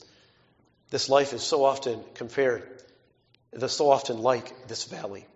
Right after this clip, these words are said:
Now, one of the reasons this valley is so dark is because of the presence of enemies.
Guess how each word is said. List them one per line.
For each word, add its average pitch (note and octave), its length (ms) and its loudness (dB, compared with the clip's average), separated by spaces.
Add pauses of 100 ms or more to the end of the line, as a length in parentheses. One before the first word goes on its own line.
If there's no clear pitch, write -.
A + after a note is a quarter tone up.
(3250)
Now, C#3+ 100 0
one E3+ 180 6
of E3 60 6
the C3+ 80 2
reasons C#3+ 480 -2
this A#2+ 240 -6
valley C3 380 2
is A#2 120 -8
so B2 180 -4
dark B2+ 380 -4 (1600)
is C3 320 2
because C#3+ 460 4
of A#2 100 -6
the - 60 -6
presence B2+ 500 0
of - 200 -10
enemies. B2+ 440 -6